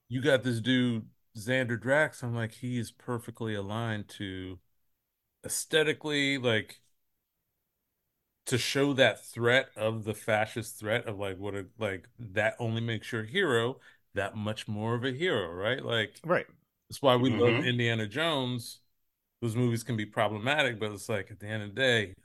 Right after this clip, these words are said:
Speaker 1: I love seeing him punch Nazis.
Speaker 2: Well, and that was the thing.
Speaker 3: Love
Speaker 2: Temple
Speaker 3: seeing
Speaker 2: of
Speaker 3: him
Speaker 2: Doom,
Speaker 3: punch
Speaker 2: people were
Speaker 3: Nazis.
Speaker 2: kinda like, "This is a little racist." And they're like, "But what if he punched Nazis again?" And they're like, <laughs> "Oh, hey, wait
Speaker 3: Oh, yeah,
Speaker 2: a
Speaker 3: yeah,
Speaker 2: minute.
Speaker 3: yeah.
Speaker 2: Hey, we back.
Speaker 3: Yes,
Speaker 2: Let's do
Speaker 3: thank
Speaker 2: that."
Speaker 3: you, thank you. Oh,
Speaker 1: We're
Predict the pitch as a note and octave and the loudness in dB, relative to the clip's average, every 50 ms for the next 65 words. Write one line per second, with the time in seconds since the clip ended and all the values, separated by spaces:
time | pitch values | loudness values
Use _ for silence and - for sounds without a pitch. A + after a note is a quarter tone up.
0 | _ G#2 G#2 G#2+ G#2+ G#2+ G#2 G2+ - - G2+ G2 F#2 F#2 - - G2+ F2+ - G#2+ | _ -12 -10 -6 -4 -4 -4 -4 -6 -8 -8 -8 -8 -12 -10 -12 -12 -10 -10 -8
1 | G2 F2+ E2+ - - D#2 C#2+ - - _ _ _ _ _ _ _ _ - C3+ B2+ | -8 -8 -10 -12 -16 -20 -18 -20 -20 _ _ _ _ _ _ _ _ -4 -2 -2
2 | B2+ C#3 E3 F#3 D3 - - G#2+ - F#3+ C#3 G2+ F#2+ F#2+ G2+ - - F#3 E3+ F3 | 0 2 2 2 2 0 -2 -2 2 2 2 2 4 4 2 4 4 4 4 4
3 | C#3+ B2+ A2+ - C#3+ C#3+ B2+ B2+ C3+ D3 - - C3+ B2 A#2 A#2 - D3+ B2+ A#2 | 4 4 4 4 4 2 2 4 2 2 2 6 6 6 6 6 4 2 2 2
4 | A#2 G#2+ G#2 G2 F#2+ G2 F2+ - _ _ _ _ _ _ _ _ - B3+ C#4+ - | 2 2 2 2 2 0 -2 -6 _ _ _ _ _ _ _ _ -2 -2 -2 0
5 | E4 C#4 A#3+ G#3+ F3+ D3+ C3+ B2+ C3 A#2+ A2 - - E2 C2+ - - G#2+ A2+ A#2 | 0 2 4 4 4 6 6 6 4 4 0 -2 -6 -8 -8 -8 -8 -6 -4 -2
6 | A2+ A2 G#2 G2+ G2 G2 A2 B2+ F3 A#3 C#4 B3 A3+ G#3 - - G3+ F3 - B2 | -2 0 -2 -2 -4 -2 -2 0 0 0 0 0 -2 -4 0 2 2 2 2 2
7 | A#2 B2 D3 C#3+ - - A2+ F2 F2+ F2+ F2+ F2 E2 E2 F2+ F#2+ F#2+ F#2 G2 G#2+ | 2 2 2 2 2 0 0 0 -2 -4 -4 -4 -4 -4 -6 -6 -4 -2 -2 0
8 | - C#3 E3+ E3 - - - B3+ - - - B3+ C4 C#4 C4+ B3 A3+ G3+ F#3 F3 | 6 10 10 10 10 12 12 12 12 12 12 12 12 12 12 12 12 12 12 10
9 | F#3+ A#3+ B3 C#4+ - - G#3+ G#3 F#3+ - D3+ B2 - - - - - D#3+ E3 E3+ | 12 12 12 12 12 10 10 12 10 10 10 6 4 2 -4 0 4 6 8 8
10 | G3+ F#3 F3+ F3 E3+ C#3 - - - - - - - - - - - - C3+ - | 8 10 10 10 10 8 6 2 0 -6 -6 -2 -2 -2 -2 -2 2 4 4 6
11 | D3+ D#3 C3 B2+ F#3+ - G#3 F#3 D3 A2+ - D#3 D#3 - A2 - - C#3+ C3+ A#2+ | 6 4 6 8 12 12 12 12 12 8 4 4 2 2 0 4 6 6 6 6
12 | A2+ - E3+ | 4 0 -4